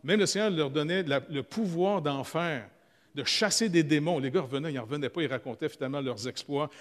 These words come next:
Hey, j'en ai chassé dix la semaine passée. C'était trop beau à voir. » Tu sais. Puis le Seigneur disait, « Non,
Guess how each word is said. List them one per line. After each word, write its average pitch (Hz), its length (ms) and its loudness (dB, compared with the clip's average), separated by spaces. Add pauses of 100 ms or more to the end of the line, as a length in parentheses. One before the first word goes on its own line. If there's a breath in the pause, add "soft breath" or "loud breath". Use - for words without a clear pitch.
(140)
Hey, 151 120 4
j'en 127 160 0
ai 135 80 0
chassé 135 380 -2
dix 123 440 4
la 127 120 -4
semaine 127 200 -8
passée. 131 480 -4 (380 soft breath)
C'était 127 340 -6
trop 147 300 -4
beau 139 160 -2
à 127 60 -4
voir. » 135 420 -10
Tu - 60 -20
sais. 135 60 -16
Puis 143 180 -18
le 120 60 -14
Seigneur 147 180 -8
disait, « 135 140 -8
Non, 127 240 -8